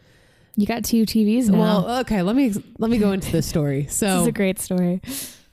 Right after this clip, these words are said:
Speaker 2: it is Black Friday, which was a couple days from where we are right now. I was actually in Disney World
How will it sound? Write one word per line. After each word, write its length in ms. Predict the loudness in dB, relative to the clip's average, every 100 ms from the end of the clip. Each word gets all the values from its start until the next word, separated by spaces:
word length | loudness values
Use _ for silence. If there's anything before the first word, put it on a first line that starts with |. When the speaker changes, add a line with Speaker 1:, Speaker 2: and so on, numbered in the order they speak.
| _ _ _ -8
Speaker 2:
it 120 | -2
is 120 | -2 0
Black 320 | -2 -2 -4
Friday, 460 | -2 0 0 0 0
which 180 | 0
was 140 | 0 -2
a 60 | -2
couple 480 | -4 0 0 0
days 380 | 0 0 0 -4
from 180 | -4 -2
where 140 | 0 0
we 120 | 0
are 140 | 0
right 180 | -2 -2
now. 320 | -2 -2 -2 -6 -18 -20 -20 -6
I 120 | -2
was 140 | 0
actually 380 | -2 -2 0 0
in 120 | 2
Disney 300 | 0 0 2
World 440 | 2 0 -2 -4